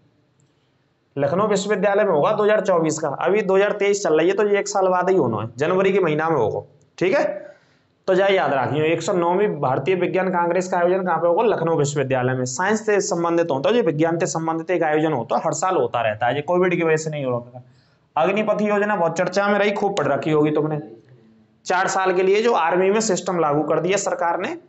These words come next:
इंडियन आर्मी के अंदर ये व्यवस्था लागू कर दी कि जो भर्ती होगा जवान, वो चार साल तक सेवा देगा, बाकी बाद रिटायर रह जाएगा, ठीक है।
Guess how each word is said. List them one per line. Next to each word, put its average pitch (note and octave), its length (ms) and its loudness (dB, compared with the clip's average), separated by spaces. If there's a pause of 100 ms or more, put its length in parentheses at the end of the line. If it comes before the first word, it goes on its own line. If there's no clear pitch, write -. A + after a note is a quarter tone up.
(120)
इंडियन E3+ 260 0
आर्मी E3 320 0
के E3+ 80 0
अंदर E3+ 180 0
ये D4 100 -6
व्यवस्था E3 340 0
लागू D3+ 260 2
कर D3+ 140 0
दी F#3+ 160 0
कि G#3 100 0
जो F3+ 140 0
भर्ती D3 340 0
होगा D3+ 240 2
जवान, E3+ 280 0
वो G#3+ 120 0
चार E3 240 -2
साल E3 200 -2
तक E3+ 160 -2
सेवा D3 300 0
देगा, F3+ 220 2
बाकी D#3+ 240 0
बाद G3+ 220 0
रिटायर C#3+ 260 0
रह G#2+ 100 0
जाएगा, G2+ 280 -6 (920)
ठीक G3 180 0
है। G#3 60 0